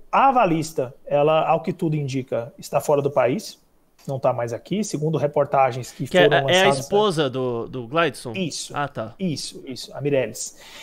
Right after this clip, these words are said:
Speaker 1: É, ao que tudo indica, ela está fora do país, segundo a gente tá passando a fonte de reportagens que foram passadas aí. Segundo mesmo, essas mesmas reportagens,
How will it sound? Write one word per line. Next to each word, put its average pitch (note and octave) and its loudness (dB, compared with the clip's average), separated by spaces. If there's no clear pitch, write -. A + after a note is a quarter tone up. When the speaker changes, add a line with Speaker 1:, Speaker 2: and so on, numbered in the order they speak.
Speaker 1:
É, C#3 6
ao E3+ 2
que G3+ -4
tudo F3 2
indica, C3 -2
ela C3+ 4
está C3+ 0
fora C3+ 0
do C3 0
país, C3+ 0
segundo D3 -2
a - -18
gente C#3+ -6
tá C#3 0
passando C#3 -2
a C3+ 0
fonte - -8
de - -6
reportagens D3+ 0
que F#3+ -4
foram D#3 -2
passadas C#3+ -4
aí. C3+ -6
Segundo A3 0
mesmo, G#3+ 4
essas E3+ 0
mesmas F3 0
reportagens, C3 -2